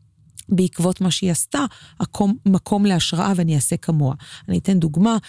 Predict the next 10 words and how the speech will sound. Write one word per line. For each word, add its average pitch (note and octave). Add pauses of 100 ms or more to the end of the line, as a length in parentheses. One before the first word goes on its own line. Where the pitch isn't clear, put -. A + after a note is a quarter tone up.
(200)
יש, F#3
אה, E3
המון, F#3
אה, F3+ (320)
עוקבים G3
אחריי, E3
אה, D#3 (380)
אה, E3+
האלפים E3
שעוקבים, G3